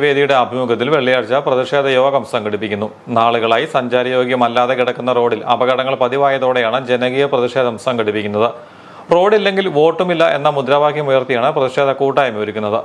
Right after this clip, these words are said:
പഞ്ചായത്ത് മെമ്പർ മുതൽ മുഖ്യമന്ത്രി അടക്കമുള്ളവർക്ക് പരാതി നൽകിയിട്ടും പരിഹരിക്കപ്പെടാത്ത സാഹചര്യത്തിലാണ് ജനകീയ പ്രതിഷേധത്തിന് തയ്യാറെടുക്കുന്നതെന്ന് സംഘാടകർ വാർത്താ സമ്മേളനത്തിൽ പറഞ്ഞു.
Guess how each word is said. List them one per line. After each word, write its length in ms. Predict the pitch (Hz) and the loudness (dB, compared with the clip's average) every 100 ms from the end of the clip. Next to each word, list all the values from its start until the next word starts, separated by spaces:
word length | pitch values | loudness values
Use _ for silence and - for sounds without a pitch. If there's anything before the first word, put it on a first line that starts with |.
| - - 127 | -8 -4 -4
പഞ്ചായത്ത് 380 | 113 120 120 120 | 0 -2 0 -2
മെമ്പർ 220 | 120 131 | 0 0
മുതൽ 220 | 127 127 156 | 0 0 -2
മുഖ്യമന്ത്രി 380 | 120 139 135 135 | -2 -2 0 2
അടക്കമുള്ളവർക്ക് 600 | 127 127 139 131 131 127 131 | 0 0 0 0 0 0 2
പരാതി 280 | 123 131 139 | 2 2 0
നൽകിയിട്ടും 400 | 127 123 123 110 98 | 0 -2 -2 -4 -2
പരിഹരിക്കപ്പെടാത്ത 840 | 120 123 127 127 131 131 135 135 127 | -2 0 -2 -4 -2 0 0 -2 -2
സാഹചര്യത്തിലാണ് 600 | 127 131 123 131 117 135 123 | 0 0 -4 -2 0 0 -2
ജനകീയ 320 | 120 123 135 127 | -2 0 0 0
പ്രതിഷേധത്തിന് 540 | 117 117 135 127 120 120 | -2 0 0 0 -2 0
തയ്യാറെടുക്കുന്നതെന്ന് 760 | 123 135 127 127 123 113 101 - - - - - | 0 0 0 -2 -2 0 -2 -6 -20 -20 -20 -2
സംഘാടകർ 440 | 170 151 139 135 165 147 | -2 2 0 2 2 2
വാർത്താ 240 | 143 147 143 | 4 2 0
സമ്മേളനത്തിൽ 440 | 135 117 104 104 120 | -2 -2 -4 -2 -2
പറഞ്ഞു. 260 | 104 104 | -2 -6